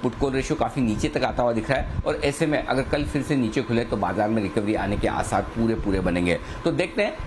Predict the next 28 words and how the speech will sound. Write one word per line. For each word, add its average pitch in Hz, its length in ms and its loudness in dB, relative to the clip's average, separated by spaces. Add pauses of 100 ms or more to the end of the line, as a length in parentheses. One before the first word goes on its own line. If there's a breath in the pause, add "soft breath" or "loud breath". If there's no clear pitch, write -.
किस 170 160 0
तरह 165 160 2
से 170 100 0
खुलते 165 300 0
हैं - 260 -6
और 110 140 0
जो 127 140 2
volatile 135 480 2
trade 139 240 0
पिछले 143 200 0
चार 139 260 0
sessions - 400 0
हैं 147 240 0 (160)
जिस 123 200 0
तरह 139 100 0
से 143 160 -2
खुलते 139 360 -2
हैं 156 60 0
उसके 135 220 -2
विपरीत 107 400 0
बंद 139 260 0
होते 117 180 0
हैं, - 420 -4
वही 151 320 0 (840)
दोनों 160 360 0
तरफ 151 280 -2
के 151 80 2
trade 131 300 2